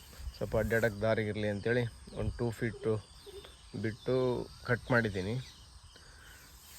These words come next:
ಈ ಭಾಳಷ್ಟು ರೈತರು ಏನು ಮಾಡ್ತಾರೆ ಅಂದರೆ, ಇನ್ನೂ ಅರ್ಧ, ಅರ್ಧ ಫೀಟು ಒಂದು ಫೀಟಲ್ಲಿ ಕಟ್ ಮಾಡ್ತಾರೆ ನೋಡಿ. ಈ ರೀತಿ ಕಾಯಿಗಳು ಶುರು ಆಗ್ತವೆ. ಅದೇ ನೋಡಿ,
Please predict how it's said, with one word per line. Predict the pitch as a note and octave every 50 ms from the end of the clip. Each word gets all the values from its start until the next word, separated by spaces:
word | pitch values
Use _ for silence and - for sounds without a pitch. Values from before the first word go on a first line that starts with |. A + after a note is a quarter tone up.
| - -
ಈ | A#2+ A#2 A2+ G#2+
ಭಾಳಷ್ಟು | G#2+ A#2 A#2 A#2 C3 D3 C#3 - - - D3+ D3 D3 D3 D3 D3 C#3+ C#3+ C#3+ C#3+ C#3 C#3 C#3 C3+ C3+ C3+ B2+ - B2 B2+
ರೈತರು | C3 C#3 C3+ C3 C3+ C3+
ಏನು | C3 C3
ಮಾಡ್ತಾರೆ | B2+ B2+ B2 - A#2 A#2
ಅಂದರೆ, | B2+ B2+ C3 B2+
ಇನ್ನೂ | C3 C3+ D3 D#3+ E3 D#3
ಅರ್ಧ, | - - - - - B2 B2+ C#3 C#3 D#3+ D3+ C#3 - - - - - - - - - -
ಅರ್ಧ | B2 C#3 C3+ D3
ಫೀಟು | D#3 D3 - D#3 D3+ C#3+ D3 E3 D3
ಒಂದು | C3+ C3+ C3+ B2+
ಫೀಟಲ್ಲಿ | - C#3+ C3+ B2 C#3 C#3 C3+
ಕಟ್ | - B2+ A2+ - -
ಮಾಡ್ತಾರೆ | A#2+ A2+ G#2 - - G2+ G2
ನೋಡಿ. | G2 - - - - - - - - - - - - - - - - - - - A2 A2 A2 A2+
ಈ |
ರೀತಿ | A#2 B2 A#2 A2 B2 A#2+
ಕಾಯಿಗಳು | - - A#2 A2 A2 G#2+ A2+ A#2 A#2 A2+ - - - - - -
ಶುರು | - A2 A2+ G#2+
ಆಗ್ತವೆ. | G#2 G2 - - G#2+ G2 G2 A2+ C3+ - - - - - - - - - - - - - - - -
ಅದೇ | A#2+ A#2 A#2 A#2
ನೋಡಿ, | A#2 A2+ A2 A2 A2+